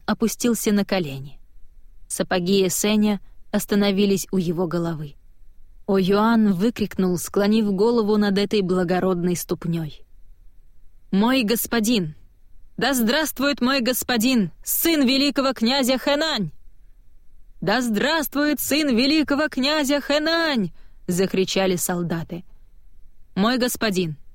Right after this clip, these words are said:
ваша армия готова». Он почувствовал, что Эсень выпрямился во весь рост, окидывая взглядом выстроившуюся армию.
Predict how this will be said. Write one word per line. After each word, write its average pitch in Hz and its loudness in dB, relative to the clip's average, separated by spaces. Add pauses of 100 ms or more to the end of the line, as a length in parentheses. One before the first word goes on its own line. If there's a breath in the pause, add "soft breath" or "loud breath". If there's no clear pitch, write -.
(420)
ваша 226 0
армия 269 2
готова». 185 -2 (1120)
Он 196 2
почувствовал, 196 0
что - -4
Эсень 226 0 (400 soft breath)
выпрямился 226 2
во 190 0
весь 180 0
рост, 214 -2 (200)
окидывая 196 2
взглядом 185 2
выстроившуюся 175 0
армию. 156 -6